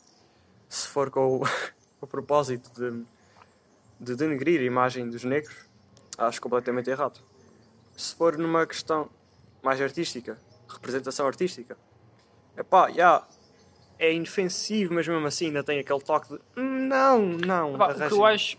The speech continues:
Speaker 2: o que eu acho é que, tipo, eh,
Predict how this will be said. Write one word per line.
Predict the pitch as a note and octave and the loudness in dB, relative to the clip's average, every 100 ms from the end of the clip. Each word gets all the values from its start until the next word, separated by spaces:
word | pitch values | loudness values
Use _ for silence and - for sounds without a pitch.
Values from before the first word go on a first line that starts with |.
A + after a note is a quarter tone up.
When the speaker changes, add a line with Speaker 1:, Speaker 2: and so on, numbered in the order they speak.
| - | -14
Speaker 2:
o | - | -6
que | F#3 | 2
eu | |
acho | G3 F#3+ F#3+ | 2 2 -4
é | |
que, | F#3 | -4
tipo, | F#3 F3+ D3+ C#3+ C#3 _ _ _ _ _ _ _ _ - _ _ - | -6 -4 -8 -8 -12 _ _ _ _ _ _ _ _ -20 _ _ -8
eh, | D3+ D3 C#3 C#3 C3+ C3+ | -4 -2 0 0 0 -2